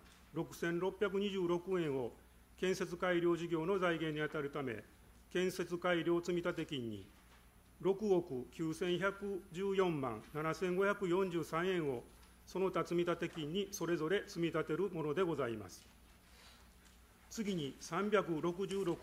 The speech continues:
ページの下水道事業会計の未処分利益剰余金は、認定第一、第十一号でご説明いたしましたとおり、二十二億八千四百十六万四千二百七十四円でございます。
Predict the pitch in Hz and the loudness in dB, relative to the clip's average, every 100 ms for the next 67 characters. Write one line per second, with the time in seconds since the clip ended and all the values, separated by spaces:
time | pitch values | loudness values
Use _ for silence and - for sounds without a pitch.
0 | 151 208 175 156 139 120 - - - - | 2 4 4 2 -2 -4 -10 -20 -20 -20
1 | - 135 151 190 190 190 185 208 214 208 | -16 -8 -4 -2 2 4 4 4 6 6
2 | 208 185 - 151 131 123 120 - 147 170 | 6 2 0 0 0 -2 -4 -8 -4 -2
3 | 165 175 190 180 156 143 147 180 165 139 | 0 2 2 0 0 0 2 0 -2 -4
4 | 120 107 - - - - - 180 202 202 | -4 -6 -10 -18 -20 -20 -10 -4 -2 2
5 | 196 185 156 160 180 180 - - 165 165 | 4 6 4 2 -2 -8 -12 -4 -2 -2
6 | 156 220 220 - 190 160 143 151 - 170 | -2 -2 -2 -2 0 2 2 0 0 0
7 | 185 180 175 175 175 180 - 180 170 170 | 0 0 2 2 2 0 -2 -4 -4 -4
8 | 147 151 151 117 - - - - - 202 | -2 -2 -2 -4 -10 -18 -20 -20 -6 -2
9 | 202 190 156 170 185 151 - 127 113 - | 0 0 2 2 4 2 -4 -8 -8 -10
10 | - 151 - 175 175 208 190 151 160 170 | -4 -4 -2 0 4 4 2 0 -4 -4
11 | 190 185 185 147 123 110 - - - - | 0 0 0 -2 -2 -6 -14 -20 -14 -2
12 | 170 175 180 185 190 185 185 180 180 175 | 2 2 2 2 2 2 0 0 0 0
13 | 180 175 160 202 190 151 127 110 113 | 0 0 2 2 4 2 0 -2 -8